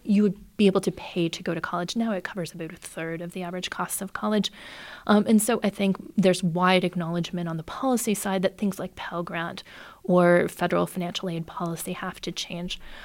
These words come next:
Um, but I think that it can't be, I mean, much as Angel said, it, it's not gonna be enough for him as the, in, the guy who's in charge of the admissions office to make change. Um,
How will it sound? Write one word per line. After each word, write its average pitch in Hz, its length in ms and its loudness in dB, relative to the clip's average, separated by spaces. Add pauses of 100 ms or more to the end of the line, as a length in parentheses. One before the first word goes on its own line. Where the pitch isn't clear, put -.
(180)
Um, 214 240 4 (120)
but 220 140 4
I 214 80 6
think 294 240 -4
that 254 120 0
it 214 100 0
can't - 580 -4
be, 180 340 0 (420)
I 214 40 4
mean, 185 180 6
much 196 200 2
as 202 180 6
Angel 190 220 2
said, 190 180 0
it, 180 140 0
it's - 220 -2
not 214 240 4
gonna 202 160 6
be 190 80 2
enough 175 240 2
for - 120 -6
him 196 640 4 (380)
as 180 240 4
the, 170 320 2
in, 180 240 0 (100)
the 190 160 -2
guy 175 280 -2
who's 180 200 2
in 170 80 0
charge - 300 -2
of 170 140 0
the 170 80 -2
admissions 165 560 0
office 175 420 -6
to - 180 -4
make 170 220 0
change. 175 400 -4 (380)
Um, 190 180 4